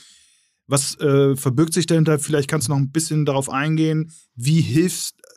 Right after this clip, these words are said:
wie helft ihr euch gegenseitig? Und, äh, ist das jetzt, äh, sozusagen <laughs>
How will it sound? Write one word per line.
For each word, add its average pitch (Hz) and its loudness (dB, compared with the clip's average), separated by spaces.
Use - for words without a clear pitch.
wie 151 -2
helft 151 2
ihr 165 0
euch 147 -2
gegenseitig? 147 -2
Und, 147 2
äh, 139 0
ist 147 -4
das 151 -2
jetzt, 143 0
äh, 135 0
sozusagen 127 0
<laughs> - -8